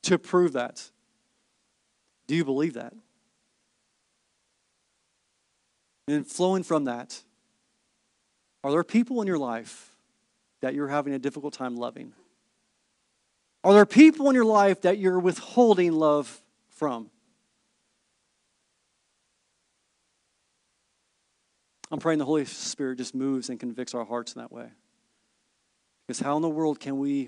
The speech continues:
withhold love from someone when God gave you his amazing love when we didn't deserve it? And there's some hard people to love. I'm one of them.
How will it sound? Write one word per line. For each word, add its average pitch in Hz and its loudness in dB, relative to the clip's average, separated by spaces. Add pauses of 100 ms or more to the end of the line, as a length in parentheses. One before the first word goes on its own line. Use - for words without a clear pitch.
withhold 143 -4
love 139 -2
from 120 -14
someone 120 -12 (1400)
when 127 -10
God 123 -8 (220)
gave 143 -4
you 113 -12 (100)
his 127 -8
amazing 131 -4
love 123 -6
when 120 -10
we 131 -6
didn't 135 -8
deserve 120 -14
it? 120 -20 (3250)
And 147 -8
there's 175 -4
some 214 -6
hard 165 -4
people 139 -14
to 120 -14
love. 117 -12
I'm 131 -6
one 127 -6
of 110 -14
them. 113 -20